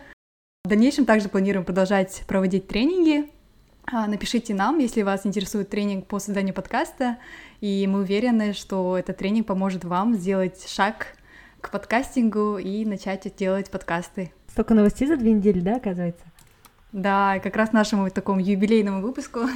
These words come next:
Speaker 1: <laughs> набралось очень много хороших новостей. Пожалуйста, пишите нам, если вас интересует наш тренинг. А, также, кстати, мы получаем огромное количество приятных отзывов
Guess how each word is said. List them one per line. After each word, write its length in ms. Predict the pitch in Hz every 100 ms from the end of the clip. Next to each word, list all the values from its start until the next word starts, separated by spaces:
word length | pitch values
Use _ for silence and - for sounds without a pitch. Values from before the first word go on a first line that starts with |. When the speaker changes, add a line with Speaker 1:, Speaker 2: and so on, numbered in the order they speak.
| 220 226
Speaker 1:
<laughs> 340 | 330 - 302
набралось 380 | 233 233 240 247
очень 240 | 240 254 240
много 220 | 233 214
хороших 340 | - 226 226
новостей. 540 | 208 202 - 254 339 - _ _ _ _ _ _ _ -
Пожалуйста, 420 | 220 226 220 214
пишите 380 | - - 302 359
нам, 220 | 262 254
если 240 | 208 -
вас 180 | 196 196
интересует 480 | 214 214 202 214 202
наш 220 | 190 180
тренинг. 720 | - 196 262 311 302 294 - - 240
А, 380 | 190 190 190 185
также, 280 | 226 233 220
кстати, 280 | - 208 208
мы 80 |
получаем 580 | 196 202 202 220 202 190
огромное 600 | 208 196 220 233 220 196
количество 500 | 190 202 214 220 -
приятных 480 | 190 214 208 208 196
отзывов 560 | 202 254 254 220 220